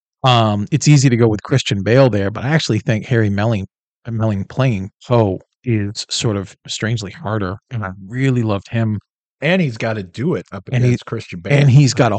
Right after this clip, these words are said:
Speaker 1: hold his own against everybody in that film, and it's easy. This is the guy that used to play Dudley in the Harry Potter films, and it's easy to just be like, "Man, you're outmatched."
Speaker 2: Right.
Speaker 1: He's, he's up against some heavy hitters in the whole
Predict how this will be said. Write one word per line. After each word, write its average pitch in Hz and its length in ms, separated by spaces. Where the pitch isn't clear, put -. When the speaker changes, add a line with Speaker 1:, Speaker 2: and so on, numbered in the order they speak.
Speaker 1:
hold 190 340
his 214 240
own 151 240
against 113 380
everybody 120 680
in 104 160
that 98 220
film, 123 400
and 117 300
it's 143 220
easy. 127 420
This 123 180
is 117 100
the 123 80
guy 107 280
that 104 140
used 110 200
to 113 80
play 104 320
Dudley 104 480
in 123 220
the 110 60
Harry 101 200
Potter 156 300
films, 110 320
and 120 80
it's 120 120
easy 165 200
to 131 100
just 127 200
be - 80
like, 107 200
"Man, 165 260
you're 220 240
outmatched." 107 720
Speaker 2:
Right. 82 220
Speaker 1:
He's, 233 360
he's 262 240
up - 140
against 127 340
some 117 180
heavy 143 340
hitters 143 340
in 110 120
the 101 100
whole - 180